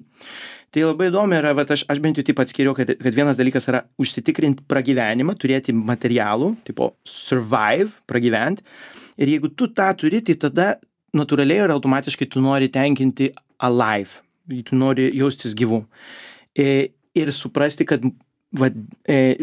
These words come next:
svarbiausi tie poreikiai, ar tie, kurie atneša didžiausią malonumą, būtent yra emociniam srity. Kur žmogus jaučia, „Vau, kaip man čia patiko, vau, kaip aš jaučiuosi gerai,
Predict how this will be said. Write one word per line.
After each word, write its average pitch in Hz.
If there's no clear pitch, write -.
svarbiausi 143
tie 135
poreikiai, 180
ar -
tie, 147
kurie 127
atneša 135
didžiausią 131
malonumą, 120
būtent 139
yra 127
emociniam 127
srity. 104
Kur 110
žmogus 131
jaučia, 120
„Vau, 151
kaip 127
man 123
čia 120
patiko, 117
vau, 147
kaip 151
aš 135
jaučiuosi 165
gerai, 139